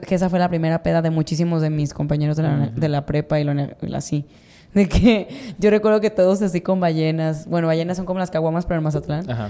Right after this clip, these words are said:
Speaker 1: Y de que tomando y todos, "Ay, estoy bien pedo", y así. Como que mis quince años fue su primera peda.
Speaker 2: Ujú.
Speaker 1: Así. Pero, eh, yo empecé como casi a los
Speaker 2: O sea,
Speaker 1: dieciocho.
Speaker 2: en tus quince años no tomaste.
Speaker 1: No.
Speaker 2: Mm.
Speaker 1: No, yo soy una chica sana.
Speaker 2: No.
Speaker 1: Bailando y así, dando
Speaker 2: Ni en el
Speaker 1: todo.
Speaker 2: brindis.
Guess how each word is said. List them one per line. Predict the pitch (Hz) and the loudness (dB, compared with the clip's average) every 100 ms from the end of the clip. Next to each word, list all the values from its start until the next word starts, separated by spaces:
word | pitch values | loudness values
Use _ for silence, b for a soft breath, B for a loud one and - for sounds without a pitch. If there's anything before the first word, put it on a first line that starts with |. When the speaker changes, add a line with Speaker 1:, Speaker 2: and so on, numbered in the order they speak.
| - | -4
Speaker 1:
Y | 170 | 0
de | 165 | 0
que | 165 | 0
tomando | 165 160 156 175 | -2 -2 -2 -2
y | |
todos, | 175 175 | -4 -4
"Ay, | 202 254 | -2 -2
estoy | - 214 | -2 -4
bien | 214 | -4
pedo", | 190 165 175 | -2 0 0
y | 170 | 0
así. | 156 165 | -2 -4
Como | 175 170 | -2 -2
que | 165 | -2
mis | 170 170 | -2 -2
quince | 180 190 | -2 -2
años | 202 196 | -2 -2
fue | 185 | -2
su | 180 190 | 0 -2
primera | 156 156 156 | -2 -2 -2
peda. | - 143 | -2 -2
Speaker 2:
Ujú. | 123 113 | -4 -4
Speaker 1:
Así. | 151 170 165 B B B | -2 -2 -4 B B B
Pero, | 185 180 190 196 - | 4 6 6 4 2
eh, | 170 165 160 | 0 0 0
yo | 175 | -2
empecé | 170 185 190 | -2 -4 -4
como | 190 185 165 156 160 | -4 -2 0 0 -2
casi | 165 214 | -2 -2
a | |
los | 233 | -2
Speaker 2:
O | |
sea, | 196 | -2
Speaker 1:
dieciocho. | 156 175 196 | -2 0 -2
Speaker 2:
en | |
tus | 160 - | -2 -4
quince | 131 131 | -6 -4
años | 123 123 | -4 -4
no | 117 | -6
tomaste. | 110 113 - - b b b b b - 175 | -6 -8 -8 -16 b b b b b -10 -2
Speaker 1:
No. | 156 139 151 170 - 127 | -2 -2 -4 -8 -12 -10
Speaker 2:
Mm. | 117 131 151 | -10 -8 -4
Speaker 1:
No, | 160 151 | -2 0
yo | 180 170 | -2 -2
soy | 165 | -2
una | 160 165 | -2 -4
chica | 165 165 | -6 -8
sana. | 160 143 143 170 151 - - - 123 | -8 -8 -8 -8 -12 -18 -20 -16 -4
Speaker 2:
No. | |
Speaker 1:
Bailando | 185 180 160 156 165 | -2 0 0 -2 -2
y | 175 | -4
así, | 160 160 | -4 -2
dando | 160 160 | -2 0
Speaker 2:
Ni | 131 | 0
en | |
el | 117 | 0
Speaker 1:
todo. | 117 | 0
Speaker 2:
brindis. | 139 160 175 160 | -2 -2 -2 -6